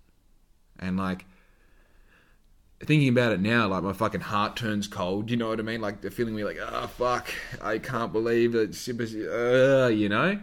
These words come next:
Uh, I hate it. Like, the thought of me selling my Stamp album to Kimberly in fucking year six at Saint Cecilia's, I regret that. It makes my heart turn cold every time. Whatever, Kimberly, if you're listening, I'd love to buy it back for whatever you want.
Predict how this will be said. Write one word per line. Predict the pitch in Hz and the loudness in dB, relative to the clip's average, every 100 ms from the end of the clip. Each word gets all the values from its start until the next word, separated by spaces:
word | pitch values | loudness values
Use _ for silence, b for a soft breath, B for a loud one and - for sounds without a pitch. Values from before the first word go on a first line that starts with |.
| - | -2
Uh, | 160 160 156 | 4 6 6
I | 120 101 | 6 2
hate | 131 131 | 0 0
it. | 98 | 0
Like, | 131 | -2
the | 110 | -2
thought | - 123 | 0 2
of | 110 | 2
me | 113 | 0
selling | 104 110 110 | -2 -4 -2
my | 101 | -4
Stamp | 92 - 101 104 | -4 -6 -4 -4
album | 104 101 104 | -2 -2 -2
to | 95 | -6
Kimberly | 85 98 98 101 101 | -6 -4 -2 -2 -2
in | 92 90 | -2 -4
fucking | 90 90 - 90 | -6 -8 -6 -4
year | 90 98 | -2 -4
six | 95 - 98 - - - | -4 -6 -8 -10 -14 -12
at | 85 | -10
Saint | - 104 82 | -6 -8 -8
Cecilia's, | 92 104 107 123 127 | -6 -2 0 0 -2
I | 90 | -4
regret | 90 90 98 - | -4 -2 -4 -4
that. | 104 117 - | -6 -6 -8
It | 90 90 | -8 -6
makes | 95 - | -8 -8
my | 95 | -10
heart | 95 92 | -8 -8
turn | 90 92 | -6 -6
cold | 95 98 | -6 -6
every | 92 | -6
time. | 92 104 107 | -6 -6 -2
Whatever, | 98 98 | -2 -2
Kimberly, | 107 104 104 110 | -4 -4 -2 -2
if | 98 | -4
you're | 98 | -6
listening, | 98 117 113 | -6 -8 -8
I'd | 92 | -8
love | 95 90 | -6 -6
to | 92 | -6
buy | 92 90 | -6 -6
it | |
back | 98 101 - | -6 -8 -6
for | |
whatever | 92 92 | -6 -4
you | 92 | -4
want. | 104 131 | -4 -6